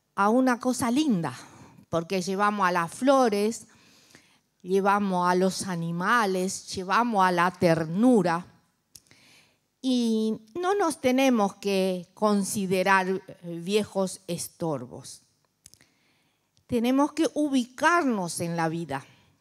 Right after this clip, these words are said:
Tenemos la edad y, bueno, aceptar nuestra edad, pero no querer ser lo que no somos. Si somos, eh,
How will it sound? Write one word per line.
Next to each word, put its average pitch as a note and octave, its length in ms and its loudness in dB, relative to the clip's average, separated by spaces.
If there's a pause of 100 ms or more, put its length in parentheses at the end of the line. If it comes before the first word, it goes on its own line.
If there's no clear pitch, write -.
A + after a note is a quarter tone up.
(260)
Tenemos A#3 480 -2
la C4 180 2
edad B3 360 2 (880)
y, F#3+ 80 0
bueno, G3+ 500 0 (120)
aceptar G#3+ 880 -4
nuestra E3 500 -4
edad, B2+ 260 -6 (460)
pero G#3+ 300 4
no C#4 180 4
querer B3 320 0
ser C4 380 0
lo G3+ 240 -2
que G3 100 -2
no F3+ 140 -2
somos. D#3 440 -2
Si - 240 -18
somos, A#3+ 640 -2 (600)
eh, D3+ 520 -2